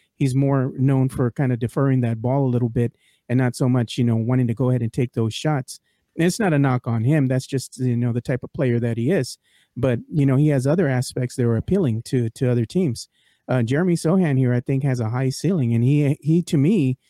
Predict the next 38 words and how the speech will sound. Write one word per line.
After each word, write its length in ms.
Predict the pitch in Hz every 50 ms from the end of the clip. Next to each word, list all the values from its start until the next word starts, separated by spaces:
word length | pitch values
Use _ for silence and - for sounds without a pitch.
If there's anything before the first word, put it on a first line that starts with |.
| _ _ _ _ - -
looks 320 | 127 135 151 143 - -
like 200 | 160 143 131 -
he's 180 | - 156 151 151
on 180 | 143 127 113
course 560 | - - - 170 208 180 131 123 - - - - _ _ _ _ _ _
to, 260 | - 147 131 123 120
to 140 | - - 143
be 300 | 117 123 139 143 147 131
a, 120 | 123 117 -
a 140 | - 127
very 280 | 117 117 135 156 175 151
popular 440 | - 170 143 156 156 156 139 135 123
player 380 | - - - 165 175 160 147
in 80 | 131 131
years 240 | 135 131 127 127 -
to 120 | - 147
come, 240 | - - 139 135 139
and 140 | 131 117 -
possibly 480 | - 143 175 185 - - 151 147 139 139
even 280 | 147 147 131 131 120
make, 300 | 123 131 135 127 - _ _ _ _ _ _ _ _ -
uh, 200 | 131 131 123 120
the 160 | 120 123 123
All-Star, 600 | 127 135 170 208 - - - 156 123 123 113 113 - _ _ _ _ _ -
uh, 240 | 120 123 120 117 113 110 113 120
game 320 | 117 139 139 131 123 113
consistently, 800 | 110 - - 139 - - 170 247 - - 143 117 - - 113 113 - _
you 140 | - 135 127
know, 160 | 127 131 135
because, 520 | 143 135 139 123 - 147 127 123 113 - - _ _ _ _ _ _ _ _ -
uh, 160 | - 131 123
fans 360 | 113 - - 147 156 196 196
are 60 | 180 151
gonna 180 | 151 143 135
be 160 | 123 135 131
really 340 | 127 123 139 143 151 147 139
enamored 500 | 117 120 123 131 165 208 156 123 117 113
with, 300 | - - 131 127 123 -